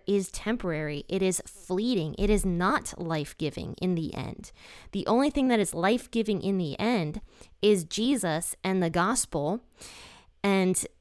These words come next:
you know, that is what leads us to eternal life. That is what leads us to life.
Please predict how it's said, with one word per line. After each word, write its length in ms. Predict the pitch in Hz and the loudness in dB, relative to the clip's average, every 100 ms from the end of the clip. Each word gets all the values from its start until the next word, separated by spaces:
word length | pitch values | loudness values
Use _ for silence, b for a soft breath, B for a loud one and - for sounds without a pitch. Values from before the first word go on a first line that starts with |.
| _ | _
you 120 | - 208 | 2 4
know, 200 | 170 147 | 6 2
that 440 | 170 190 208 - | 2 2 2 2
is 220 | 226 - | 2 2
what 180 | 208 165 | 2 2
leads 360 | 160 196 247 196 | 0 2 2 4
us 220 | 180 - | 2 0
to 280 | - 202 - | -2 -4 -2
eternal 540 | 196 - 185 185 175 | -4 -4 -2 0 0
life. 340 | 196 208 - | -2 -4 -4
That 140 | 180 185 | -2 0
is 120 | 185 | 2
what 160 | 190 151 | 2 2
leads 320 | 190 240 - | 2 4 4
us 240 | 180 - - | 0 -2 -4
to 420 | - 208 196 196 185 - | -2 2 2 2 -2 -8
life. 600 | 165 180 254 - - | -2 0 0 -2 -12